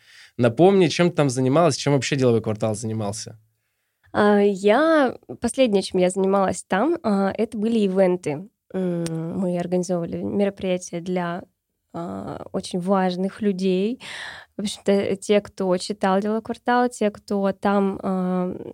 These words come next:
Speaker 2: был гостями, и мы для них делали мероприятия. То есть, э, уровень был достаточно такой важный. Вот, в общем-то, и там, э, я на самом деле знала всегда, что я пойду предпринимательским путём. Это было просто такие шаги, потому что, <laughs>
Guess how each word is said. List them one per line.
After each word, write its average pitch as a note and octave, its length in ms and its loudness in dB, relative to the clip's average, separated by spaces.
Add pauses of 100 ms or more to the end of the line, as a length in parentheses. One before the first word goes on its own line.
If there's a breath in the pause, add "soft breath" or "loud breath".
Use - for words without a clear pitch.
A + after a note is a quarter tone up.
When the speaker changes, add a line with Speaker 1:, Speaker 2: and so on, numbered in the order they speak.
(220)
Speaker 2:
был G3+ 360 0
гостями, F#3+ 880 -2
и G3 60 -2
мы G3 200 -2
для A3+ 120 -4
них G#3+ 180 -2
делали F#3+ 220 0
мероприятия. F3 600 -2
То - 60 -20
есть, - 160 -8
э, B3+ 180 0
уровень B3 420 2
был F#3+ 180 2
достаточно F#3 640 0 (120)
такой F#3+ 380 -2 (540)
важный. G#3 520 0 (920 loud breath)
Вот, C4 320 6 (180)
в A#3+ 120 4
общем-то, A#3+ 600 4
и A3+ 320 6
там, B3 400 4
э, A#3 220 6
я B3 120 4
на E4+ 40 6
самом E4+ 180 -4
деле D#4 160 4
знала D#4 260 4
всегда, B3 380 0
что - 240 0
я G#3+ 160 4
пойду G#3 380 2
предпринимательским G#3 720 -2
путём. G#3 400 -2
Это C#4 160 0
было F#3 180 -2
просто F#3 280 -10
такие - 280 -10
шаги, G3 440 -4
потому A3 340 -2
что, G#3 400 0
<laughs> - 880 -4